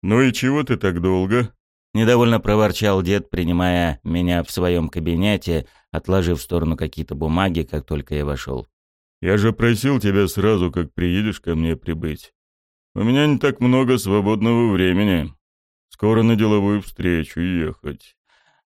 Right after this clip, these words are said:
«Ну тогда давай не будем его тратить на пустые препирательства и сразу к делу перейдем», огрызнулся в ответ я, усаживаясь напротив него и нагло придвигая к себе кружку с кофе, которую только что деду секретарша принесла.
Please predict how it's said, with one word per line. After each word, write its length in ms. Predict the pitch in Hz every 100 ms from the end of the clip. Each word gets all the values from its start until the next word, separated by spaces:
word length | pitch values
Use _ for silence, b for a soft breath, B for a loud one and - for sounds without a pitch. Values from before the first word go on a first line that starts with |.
| -
«Ну 100 | 160
тогда 280 | 196 175 202
давай 200 | 190 190
не 120 | 180
будем 240 | 165 160
его 180 | 156 151
тратить 400 | 160 165 151 139
на 100 | 139
пустые 500 | 135 127 131 123 120
препирательства 800 | - 117 165 208 220 175 147 151
и 120 | 127
сразу 320 | 117 147 160 87
к 60 |
делу 220 | 98 135
перейдем», 540 | 113 - 110 110 104 - _ _
огрызнулся 720 | 82 82 98 92 101 90 90
в 60 | 85
ответ 340 | 82 85 80
я, 320 | 78 117 143 - b _ -
усаживаясь 600 | 95 110 117 104 95 95
напротив 520 | 87 - 85 82 -
него 320 | 85 98 139
и 120 | 117
нагло 360 | 87 107 98 98
придвигая 640 | - 90 85 80 90 95
к 80 | 85
себе 260 | - 80 82
кружку 500 | - 107 - - 82
с 100 | -
кофе, 480 | 107 170 - 117
которую 420 | - 82 82 78 76
только 240 | 101 -
что 220 | - 90
деду 320 | 78 82 80
секретарша 720 | 78 - - 78 - 67 - 52
принесла. 600 | - 64 58 - 60